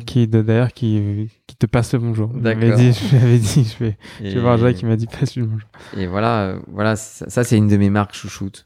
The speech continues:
Speaker 2: Bon, euh, euh, un mec qui, qui, qui a créé cette marque alors qu'il était à la,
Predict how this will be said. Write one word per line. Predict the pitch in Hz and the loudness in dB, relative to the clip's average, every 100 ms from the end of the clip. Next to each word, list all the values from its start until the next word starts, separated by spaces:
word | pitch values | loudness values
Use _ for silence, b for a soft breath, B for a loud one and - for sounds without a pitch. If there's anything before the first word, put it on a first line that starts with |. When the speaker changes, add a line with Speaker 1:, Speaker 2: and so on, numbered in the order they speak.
| - | -10
Speaker 2:
Bon, | 92 87 - 95 | -8 -8 -12 -14
euh, | 95 98 - _ _ _ _ - | -12 -12 -14 _ _ _ _ -6
euh, | 95 | -2
un | 90 90 | 0 2
mec | 92 95 101 | 2 2 0
qui, | - 98 87 | -6 -10 -10
qui, | - 95 90 - _ | -10 -8 -8 -10 _
qui | - | -4
a | 95 | -4
créé | - 104 | -2 -4
cette | 101 95 - | -2 -4 0
marque | 92 98 - | 0 0 0
alors | 92 90 | -2 -2
qu'il | - - | -4 -8
était | 90 - 95 | -4 0 0
à | 90 | 0
la, | 87 | -4